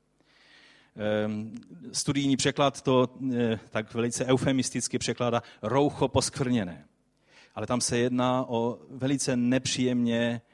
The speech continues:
eh, nejenom vypadající, ale i špinavý kus hadru.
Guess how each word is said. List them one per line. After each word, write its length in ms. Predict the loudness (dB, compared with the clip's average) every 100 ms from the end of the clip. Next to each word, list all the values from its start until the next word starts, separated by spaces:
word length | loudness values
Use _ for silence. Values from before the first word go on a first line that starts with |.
| _ _ _ -12
eh, 380 | -6 -2 -2 -4
nejenom 400 | -4 -2 0 0
vypadající, 720 | 0 2 2 2 -2 -4 -4
ale 180 | -2 -4
i 40 |
špinavý 720 | -4 -6 -4 -2 -2 -2 -4 -6
kus 420 | -8 -6 -4 -6 -6
hadru. 400 | -4 -2 -4